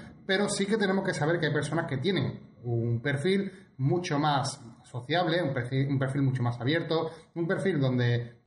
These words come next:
de forma natural podríamos decir que sabe comportarse en los sitios, que sabe cómo llegar a otras personas de forma, eh, correcta y no acabar molestando o llegar a tener incluso un trato,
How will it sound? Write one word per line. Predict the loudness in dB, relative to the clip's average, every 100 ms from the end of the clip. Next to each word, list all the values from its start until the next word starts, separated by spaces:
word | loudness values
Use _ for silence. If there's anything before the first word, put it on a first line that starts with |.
| _
de | -6 -4
forma | 0 2 2
natural | 2 2 2 2
podríamos | 2 2 2 2
decir | 2 0 0 -2
que | -4
sabe | -4 0 0 0 -4 -8 _ -8
comportarse | -4 0 0 0 -2 -2 -6 -6
en | -8 -8
los | -6
sitios, | -4 0 0 0
que | -4
sabe | -2 0 2 -2 -6 -20 _ _
cómo | 0 2 2 -2 -4
llegar | -2 2 2
a | 2
otras | 0 0
personas | -2 0 0 -2
de | -4
forma, | -2 0 0 -4 -12 -6
eh, | -4 -2
correcta | 0 0 0 2 0 0 -10 _
y | -2 0 2
no | 2 4 4 2 2 2 2 -2 -12 -20 -8
acabar | -4 -2 2 2 2 -2 -8 -6
molestando | 0 0 0 0 2 2 2 2
o | 0 0
llegar | 2 2 2
a | 2
tener | 2 2
incluso | 2 0 0 0
un | 2
trato, | 0 2 2 0 -2 -12